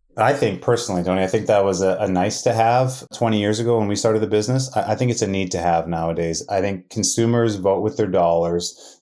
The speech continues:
They support products and entrepreneurs of, of products that they like, but they themselves want to make an impact. So I think the, uh, the social and environmental impact, or that triple bottom line approach to business,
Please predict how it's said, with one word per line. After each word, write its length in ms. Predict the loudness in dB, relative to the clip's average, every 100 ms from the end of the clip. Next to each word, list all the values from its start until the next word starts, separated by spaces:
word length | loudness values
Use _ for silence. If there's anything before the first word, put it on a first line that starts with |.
| -2
They 100 | -2
support 720 | -2 -4 0 2 2 0 -6 -14 _
products 460 | 2 4 4 2 0
and 100 | 2
entrepreneurs 720 | 0 -2 -6 -2 2 2 2
of, 160 | 0 0
of 180 | -4 -4
products 340 | 0 2 2
that 120 | 0 0
they 100 | 2
like, 420 | 4 2 0 -4
but 120 | -2
they 200 | 2 2
themselves 440 | 2 2 2 2
want 100 | 2
to 60 | 2
make 180 | 2 0
an 80 | 0
impact. 400 | 0 0 -2 0
So 100 | 0
I 60 |
think 260 | 2 0 0
the, 260 | 0 2
uh, 80 | 2 -2 -12 -6
the 60 | -4
social 500 | 2 2 4 2 2
and 80 | 2
environmental 640 | 2 2 4 2 2 2
impact, 540 | 0 2 2 2 -2 -4
or 140 | 0
that 160 | 0 -2
triple 240 | -2 -2
bottom 400 | 0 2 2 2
line 260 | 2 0 -2
approach 400 | 0 0 0 -4
to 60 |
business, 840 | -2 0 0 -2 -4 -4 -10 -18 -18